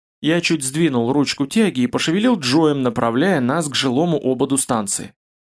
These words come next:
«Должно пробиться». Он уже набрал короткое сообщение и теперь напряженно следил за индикатором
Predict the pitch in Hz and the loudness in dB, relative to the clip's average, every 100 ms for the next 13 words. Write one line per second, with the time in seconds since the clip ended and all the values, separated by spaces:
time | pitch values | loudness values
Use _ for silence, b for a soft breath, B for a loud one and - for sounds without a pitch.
0 | _ _ - 127 131 151 147 151 151 147 | _ _ 0 0 2 0 0 0 2 2
1 | 127 - - _ _ _ _ 143 135 135 | 0 -4 -10 _ _ _ _ -2 0 0
2 | 135 135 135 123 131 131 - 120 110 117 | 2 2 0 0 0 -2 0 -4 0 -2
3 | - 202 165 117 113 - 185 160 143 143 | -2 -2 0 -2 -4 -4 -2 -2 -2 0
4 | 127 160 160 143 131 127 156 139 135 127 | 0 -2 -2 -2 -2 0 0 0 -2 -2
5 | 131 139 135 127 | -2 -2 -2 -2